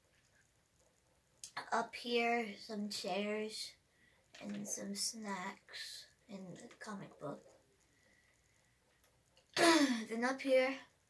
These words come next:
employees only, trash can. This is the cook's room where they cook pizza. <laughs> Oh yeah. And this is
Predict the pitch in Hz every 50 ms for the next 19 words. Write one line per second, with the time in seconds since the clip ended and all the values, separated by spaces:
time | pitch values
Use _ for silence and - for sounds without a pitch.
0 | _ _ _ - - - - - 349 - - - _ _ _ _ _ _ - -
1 | 196 202 220 214 226 226 220 214 208 202 185 180 185 196 220 247 269 262 - -
2 | - _ _ _ - - - 208 202 196 - - - 240 233 240 240 254 262 -
3 | - _ _ _ - - - - - _ - 247 208 208 226 226 220 214 208 -
4 | - 196 196 196 196 - - 311 285 277 - - 247 233 220 220 208 196 190 170
5 | 170 190 196 - _ _ _ _ _ _ - - _ _ - 226 - 220 220 -
6 | - - 285 277 269 - - - - _ - 262 254 254 - - 254 226 208 190
7 | 180 - - - 269 269 269 294 285 - - - - - - - - - - -
8 | - 226 220 226 220 214 214 202 - - - - - _ _ _ _ _ _ _
9 | _ _ _ _ - - - - - - - - - - _ _ _ _ _ _
10 | _ _ _ - 254 240 233 226 226 - 269 254 - -